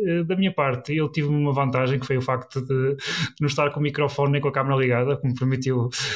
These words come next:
eh, ir, eh, fechando os olhos de vez em quando, mas confesso que ainda não estou totalmente recuperado, porque este horário foi um bocadinho duro para todos. Já tínhamos fraquejado um bocadinho, acho eu, ali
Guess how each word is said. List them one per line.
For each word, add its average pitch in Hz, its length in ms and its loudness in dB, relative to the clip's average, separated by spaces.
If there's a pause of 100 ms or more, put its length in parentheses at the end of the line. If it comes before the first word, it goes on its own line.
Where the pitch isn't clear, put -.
(140)
eh, 170 400 0
ir, 226 100 0
eh, 147 260 2
fechando 151 300 0
os 127 100 0
olhos 131 240 2
de 131 60 0
vez 123 180 0
em 123 120 2
quando, 120 560 0 (120)
mas 135 380 0
confesso 131 460 -2
que 131 100 -2
ainda 131 120 0
não 131 80 0
estou 131 260 -2
totalmente 127 440 -2
recuperado, 117 580 -8
porque 110 340 -12 (1300)
este 123 200 -2
horário 127 320 0
foi 127 200 -2
um - 20 0
bocadinho 127 300 0
duro 131 200 0
para 135 140 -2
todos. 147 580 0
Já 147 160 -2
tínhamos 135 540 0 (180)
fraquejado 147 520 0
um 143 80 2
bocadinho, 139 360 0
acho 139 220 0
eu, 143 180 4
ali 135 280 0